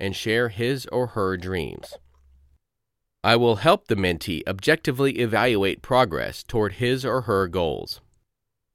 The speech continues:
I commit myself to living out everything I teach. I am willing not only to teach, but also be taught by the mentee, as the Spirit directs.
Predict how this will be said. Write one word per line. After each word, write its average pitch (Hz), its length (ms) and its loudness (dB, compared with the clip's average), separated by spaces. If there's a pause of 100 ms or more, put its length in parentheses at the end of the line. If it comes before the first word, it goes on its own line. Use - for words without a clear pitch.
(140)
I 113 120 2
commit 143 340 2
myself 95 540 0
to 104 100 0
living 127 320 2
out 113 300 2
everything 113 480 0
I 92 100 0
teach. - 520 -8 (920)
I 104 140 6
am 123 160 6
willing 131 320 6
not 123 200 6
only 143 300 6
to 113 160 -2
teach, - 640 -2
but 117 140 2
also 143 360 4
be 139 240 -4
taught 78 360 -2
by 87 120 -2
the 82 120 -6
mentee, 73 540 -8 (120)
as 98 200 -4
the 110 100 -6
Spirit 95 400 -2
directs. 82 540 -4